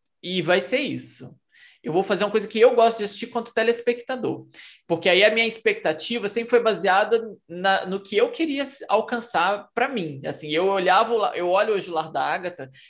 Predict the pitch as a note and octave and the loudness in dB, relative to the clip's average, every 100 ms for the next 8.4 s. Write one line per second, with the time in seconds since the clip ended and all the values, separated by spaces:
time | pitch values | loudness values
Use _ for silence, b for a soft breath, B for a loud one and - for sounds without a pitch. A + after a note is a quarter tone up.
0 | - D3+ F3+ G#3 F#3 E3 D#3+ D3+ D#3 G3+ | -2 2 2 0 0 0 0 -2 0 0
1 | G3 B B D#3+ G3 D#3 F3+ A3 A3+ - | -2 B B 0 2 2 0 0 -2 -6
2 | G#3+ G#3 G#3+ F3 F#3 - A3+ A3+ - F3+ | -6 -4 -2 0 0 -2 -10 -10 -14 -8
3 | F3 - _ - - G#3+ A3 C#4 C#4+ - | -8 -10 _ -20 -6 0 2 0 -4 -2
4 | G#3+ G#3+ G3+ F#3+ F3+ E3+ E3+ D3+ F3+ F#3+ | -4 -2 -6 -8 -4 -6 -6 -2 0 2
5 | F3+ D#3+ - F#3 F3+ F#3 F#3 E3+ F#3+ G3+ | 0 -4 -10 -2 0 2 0 0 -2 -6
6 | G3+ - F3 D#3+ - E3+ D#3 C#3+ D3 D#3 | -8 -10 -10 -10 -4 -2 0 0 -2 -2
7 | D#3 E3 F3 - _ - - F3+ F3 F3 | -4 -4 -8 -16 _ -10 -10 -2 0 0
8 | F3 E3 E3 F#3+ | -2 -2 0 -2